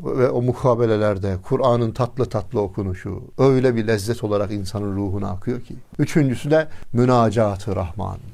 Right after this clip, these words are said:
Rahman'a iltica etse, iltica etmek, Cenab-ı Hakk'a münacat etmek,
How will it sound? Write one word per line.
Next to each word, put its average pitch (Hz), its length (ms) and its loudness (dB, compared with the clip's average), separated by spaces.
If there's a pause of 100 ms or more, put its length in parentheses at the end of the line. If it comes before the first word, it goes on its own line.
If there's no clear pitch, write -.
(340)
Rahman'a 120 540 2
iltica 110 580 0
etse, - 280 -6
iltica 101 500 -4
etmek, - 720 -12
Cenab-ı 135 380 4
Hakk'a 123 340 0
münacat 113 540 2
etmek, 104 380 -8